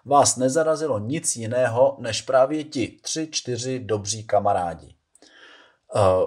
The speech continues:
váhali jste určitě, jestli tam napsat čárku nebo nenapsat čárku, a dobře udělali ti, kteří tam čárku nenapsali.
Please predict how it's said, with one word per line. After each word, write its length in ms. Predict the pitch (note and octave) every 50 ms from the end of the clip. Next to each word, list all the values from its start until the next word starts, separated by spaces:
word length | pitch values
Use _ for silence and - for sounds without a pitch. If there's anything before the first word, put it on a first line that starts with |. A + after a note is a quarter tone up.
| - - -
váhali 680 | C#2+ F2+ G2 B2 C3+ D3 D3 C#3+ D#3 E3 E3+ F3+ E3+
jste 260 | - - - F#3 F3
určitě, 760 | - - B2+ A2+ A2 - D3+ C#3 C3+ - D3+ D3 D3+ D3+ C#3 -
jestli 440 | - A2 A#2 A#2+ A#2 - - D#3 D3+
tam 200 | - D3+ C3+ C3
napsat 380 | C3 C3+ C3 - - C3 - -
čárku 440 | - B2 A#2 A#2 A#2 A2+ - B2+ B2
nebo 220 | B2 G#2+ F#2 E2
nenapsat 520 | D2+ E2 E2+ F2+ F2 F2 - - G#2+ G2
čárku, 640 | - - - A#2 A#2 A#2+ A#2 A2+ - C3+ C#3+ D3 C#3+ - - - _ _ _ -
a 120 | - A2+
dobře 380 | G#2 A#2 D3+ F3 E3+ - B2+ -
udělali 460 | - A#2 B2 C3+ C#3+ C#3+ D3 C#3 G#2+
ti, 240 | F2+ - - C#3 C#3
kteří 340 | C3+ - C#3+ C#3 C#3 C#3 -
tam 200 | A2+ F#2+ F#2 F#2
čárku 380 | - A2+ G#2+ G#2+ G#2 - G#2+
nenapsali. 640 | G2 F#2 F#2 F#2+ F#2+ F#2 - - - F2 D2+ D2